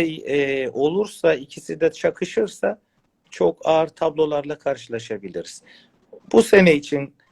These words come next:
korona için, covid için olunması taraftarıyım ama bu olay bittikten sonra sadece kronik hastalığı olanlara, e, öneririm.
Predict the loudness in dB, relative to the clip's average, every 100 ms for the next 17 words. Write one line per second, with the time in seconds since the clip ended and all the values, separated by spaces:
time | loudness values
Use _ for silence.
0 | _ -4 2 4 4 0 -6 -8 -14 -6
1 | -4 -4 -6 -12 -12 -10 -12 _ _ _
2 | _ -4 0 0 -2 -4 -4 -2 2 0
3 | 0 -4 -2 -4 -6 -6 -8 -10 _ _
4 | -6 -2 0 0 -4 -14 -16 -8 -4 -4
5 | -6 -8 -4 -4 -4 _ _ _ _ _
6 | -4 -4 -6 -8 -8 -8 -6 -6 -6 -8
7 | -10 -10 -8 -4 -4 -4 -6 -4 -4 -4
8 | -8 -18 _ _ _ _ _ -6 -6 -6
9 | -8 -8 -10 -12 -18